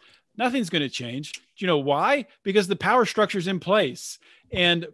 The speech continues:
people are easily corruptible. And yes, you might have, you might have one Ron Paul who's able to withstand it for the most part. Um, but that's <laughs> very, very rare. And, you know, I'm sure if you even looked into Ron Paul, I'm sure there's things there that, uh,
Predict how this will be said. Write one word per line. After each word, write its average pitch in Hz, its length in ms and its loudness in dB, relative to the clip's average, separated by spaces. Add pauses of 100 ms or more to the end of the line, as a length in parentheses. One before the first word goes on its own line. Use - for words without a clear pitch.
people 233 400 2
are 180 260 4
easily 208 380 0
corruptible. 170 680 0 (320)
And 311 160 -8
yes, 240 340 2
you 196 60 4
might 202 240 2
have, 180 320 2
you 151 80 -4
might 190 180 0
have 190 140 4
one 160 320 2
Ron 151 300 2
Paul 127 440 -2 (340)
who's 165 160 0
able 175 260 4
to 165 180 -4
withstand 156 540 -2
it 156 120 -8
for - 140 -10
the 151 100 -4
most 151 360 -4
part. 120 320 -12 (460)
Um, 139 480 -6 (120)
but 185 140 0
that's - 380 0
<laughs> - 100 -18
very, 175 320 2
very 143 340 2
rare. 156 460 0 (420)
And, 156 500 0 (920)
you 220 60 -6
know, 180 100 0
I'm 156 140 -2
sure 233 260 6
if 196 100 2
you 214 100 0
even 208 120 0
looked 214 180 2
into 233 180 0
Ron 233 280 2
Paul, 240 340 6
I'm 135 100 -4
sure 156 220 -6
there's 139 240 -4
things 135 300 -8
there 127 280 -4
that, 127 220 -4
uh, 127 220 -10